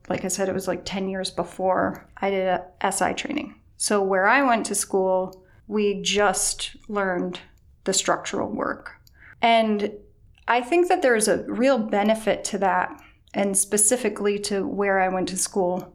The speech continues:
And the reason is, I think the wires can kinda get crossed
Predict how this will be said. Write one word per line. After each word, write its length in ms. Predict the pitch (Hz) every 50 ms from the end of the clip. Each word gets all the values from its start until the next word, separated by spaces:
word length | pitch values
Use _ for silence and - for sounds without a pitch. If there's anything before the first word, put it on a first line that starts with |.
| _ _ _
And 600 | - 208 208 208 208 208 - - - - - - -
the 120 | - 208
reason 440 | 208 214 262 285 302 294 269 247 226
is, 320 | 208 202 202 - - - - - - - - -
I 100 | - -
think 240 | 254 285 339 381 370
the 80 | - 285
wires 580 | 240 196 190 202 196 202 214 226 240 254 254
can 220 | 269 - 262 254 247
kinda 260 | 247 254 240 240 254
get 200 | 247 262 - -
crossed 640 | - - - 247 247 247 254 254 - - - -